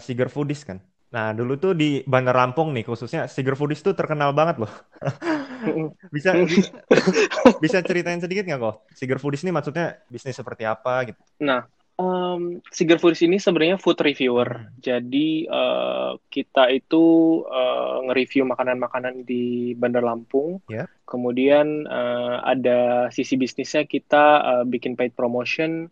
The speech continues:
Speaker 2: Jadi misalnya ada resto yang, eh, eh, punya menu baru atau ada resto yang baru buka, itu bia-, biasa mereka invite kita, nanti kita food tasting, kita review, kemudian kita bantu promosikan di Instagram kita. Garis besarnya sih seperti itu.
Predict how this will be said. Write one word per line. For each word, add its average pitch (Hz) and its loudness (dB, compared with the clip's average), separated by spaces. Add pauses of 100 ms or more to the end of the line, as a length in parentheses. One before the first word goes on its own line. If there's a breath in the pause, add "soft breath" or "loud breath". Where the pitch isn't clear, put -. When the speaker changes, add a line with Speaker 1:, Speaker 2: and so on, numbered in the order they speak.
(120)
Speaker 2:
Jadi 127 0
misalnya 127 -2
ada 127 -2
resto 120 0
yang, 131 0
eh, 123 -6 (140)
eh, - -8 (140)
punya 127 -6
menu 123 -2
baru 147 4
atau 131 0
ada 123 0
resto 120 -2
yang 120 -2
baru 120 0
buka, 160 4
itu 147 -4
bia-, 123 0
biasa 131 -2
mereka 135 -4
invite 123 -6
kita, 151 2 (160)
nanti 123 -2
kita 135 -4
food - -2
tasting, 139 2
kita 143 0
review, 123 0
kemudian 127 0
kita 143 0
bantu 117 0
promosikan 123 -2
di 135 4
Instagram 120 2
kita. 117 2
Garis 131 2
besarnya 131 0
sih 165 -6
seperti 123 -2
itu. 117 0